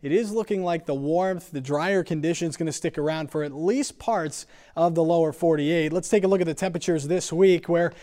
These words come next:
we are going to be above normal right through, uh, much of the, uh, midsection of the country that's been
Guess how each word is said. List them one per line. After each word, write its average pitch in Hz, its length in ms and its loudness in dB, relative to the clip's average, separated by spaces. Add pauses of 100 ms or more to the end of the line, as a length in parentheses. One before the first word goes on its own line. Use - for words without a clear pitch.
(200)
we 175 120 6
are 220 140 8
going 226 300 6
to 202 40 6
be 202 260 6
above 170 520 2
normal 175 840 4
right 247 260 0
through, 269 380 2
uh, 240 440 2
much 190 460 2
of 262 140 2
the, 214 320 2
uh, 202 80 2
midsection 226 680 0
of 196 80 0
the 170 80 -2
country 196 380 0
that's 160 180 -2
been 180 320 2